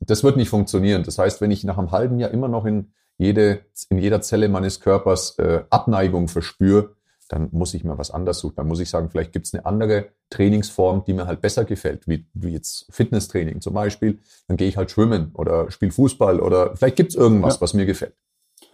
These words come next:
Speaker 2: Und, ähm, für den, für den dritten dann für die, für die Selbst-, Selbstwirksamkeit.
Speaker 1: Selbstwirksamkeit.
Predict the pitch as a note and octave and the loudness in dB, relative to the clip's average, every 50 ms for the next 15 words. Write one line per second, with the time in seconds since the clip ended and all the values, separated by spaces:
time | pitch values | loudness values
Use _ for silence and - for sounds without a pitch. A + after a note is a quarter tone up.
0 | _ _ _ _ - A#2+ A2+ A2 G#2+ G#2+ G2+ G#2 - A2 G#2+ G2+ G2 G2 G2+ G2+ | _ _ _ _ 0 0 2 2 0 -2 -2 -4 -4 -4 -2 -2 -2 -2 -4 -4
1 | G2+ G2 G2 G2 G2 F#2+ F#2+ F#2+ F#2+ F#2+ F#2+ G2 G#2 _ _ - - - - A2+ | -4 -4 -4 -6 -6 -6 -6 -8 -8 -10 -12 -14 -18 _ _ -20 -10 -2 0 2
2 | A2 A2 G2+ G#2+ G#2+ G#2+ G#2 G#2 G#2 G#2 G#2 G2+ G#2 G2+ G2+ - _ _ _ - | 2 2 2 0 0 2 0 0 0 0 0 0 -2 -4 -6 -8 _ _ _ 0
3 | A#2+ A2 - C3 C3+ - C#3+ B2+ A#2 - - A#2 A2+ A2+ A2+ A2+ G#2+ - - G#2+ | 0 0 2 -2 0 0 0 0 0 -2 -2 0 0 2 2 0 0 -2 -4 -4
4 | A2+ A2+ A2+ A#2 A2 G#2 A#2+ A2+ A2+ A2 - - - - _ _ - - - - | -2 -2 -2 -2 -2 0 0 0 -2 -2 -6 -12 -16 -18 _ _ -20 -18 -16 -16
5 | - - B2+ A#2 - - - - E3 E3+ - - F#3+ F3+ - - F#3+ F#3+ G3+ A3 | 2 2 2 2 2 -2 0 0 0 0 0 -2 -2 -2 -2 -2 -2 -2 -2 -2
6 | - - - - - - D#2+ - - - G2 G2 - - - F2 F#2+ F#2 A2 G#2 | -6 -10 -14 -8 -6 -6 -6 -6 -6 -6 -6 -6 -6 -6 -8 -8 -8 -8 -8 -8
7 | G#2+ | -8